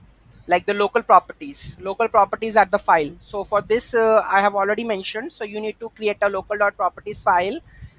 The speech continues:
and here you need to define, uh, let me go to my, uh, H T M L folder. You can, uh, choose any of my folder. In Android,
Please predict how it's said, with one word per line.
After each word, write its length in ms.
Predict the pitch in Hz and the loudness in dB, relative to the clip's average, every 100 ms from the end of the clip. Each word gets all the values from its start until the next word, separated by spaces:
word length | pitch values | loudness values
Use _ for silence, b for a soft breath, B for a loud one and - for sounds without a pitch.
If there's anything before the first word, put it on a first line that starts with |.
| b - | b 2
and 320 | 185 190 196 | 4 4 2
here 300 | 202 208 226 | 0 2 2
you 120 | 233 | 0
need 220 | 226 220 | -6 -6
to 80 | 233 | -8
define, 640 | 226 - 196 190 202 285 _ _ _ _ _ _ _ | -8 0 2 2 -4 -10 _ _ _ _ _ _ _
uh, 60 | 180 | -12
let 240 | 180 - | -12 -10
me 140 | 208 | -12
go 160 | 196 196 | -8 -8
to 180 | - 196 | -8 -8
my, 360 | 190 185 185 165 | -2 0 0 0
uh, 320 | 175 165 156 - | 0 -2 -4 -8
H 160 | 175 | -14
T 80 | - | -10
M 60 | 196 | -12
L 60 | |
folder. 600 | 208 190 190 202 220 208 - | -10 -10 -8 -6 -6 -8 -14
You 120 | 202 | -12
can, 160 | 220 - 196 | -12 -12 -8
uh, 220 | 185 180 | -6 -6
choose 240 | - 196 | -8 -6
any 140 | 190 196 | -6 -6
of 180 | 185 | -8
my 100 | 196 | -10
folder. 400 | 190 175 170 202 247 b b - | -10 -10 -4 -4 -4 b b -12
In 100 | 214 | -2
Android, 560 | 208 208 208 202 208 | 0 2 2 4 4